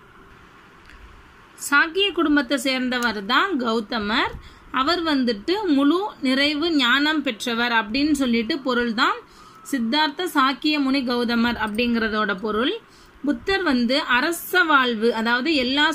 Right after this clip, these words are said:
சுகபோகங்களையும் அனுபவிக்கிற வாழ்வு, இல்ல துறவற வாழ்வு, எல்லாத்தையுமே விட்டுட்டு, ஆ, துறவு மேற்கொள்றது இல்லையா? So, இந்த ரெண்டு வாழ்வுமே வேண்டாம், இதுக்கு இடைப்பட்ட ஒரு வாழ்வை வந்து வாழணும் அப்படின்னு மேற்கொண்டிருக்காரு.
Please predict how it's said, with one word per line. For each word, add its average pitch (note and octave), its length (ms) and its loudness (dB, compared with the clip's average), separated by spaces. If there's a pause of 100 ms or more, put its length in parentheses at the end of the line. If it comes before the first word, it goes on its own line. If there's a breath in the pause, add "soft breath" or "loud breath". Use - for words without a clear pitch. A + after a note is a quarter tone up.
சுகபோகங்களையும் C4+ 920 0
அனுபவிக்கிற A#3+ 560 -2
வாழ்வு, G3+ 460 0 (440 loud breath)
இல்ல F#4 280 2
துறவற D#4 480 2
வாழ்வு, A3 300 0
எல்லாத்தையுமே D4+ 840 0
விட்டுட்டு, D#4+ 840 0 (480 loud breath)
ஆ, C#4+ 440 0
துறவு D#4+ 420 0
மேற்கொள்றது A#3 500 0
இல்லையா? B3+ 240 0
So, D4 160 0
இந்த E4 300 4
ரெண்டு E4+ 460 2 (100)
வாழ்வுமே C#4+ 480 2
வேண்டாம், A#3 580 0
இதுக்கு F4 360 2
இடைப்பட்ட D#4 680 2
ஒரு C4+ 200 2
வாழ்வை A#3+ 400 2
வந்து A3+ 260 0
வாழணும் A#3+ 520 0
அப்படின்னு B3 240 -2
மேற்கொண்டிருக்காரு. A3+ 880 -2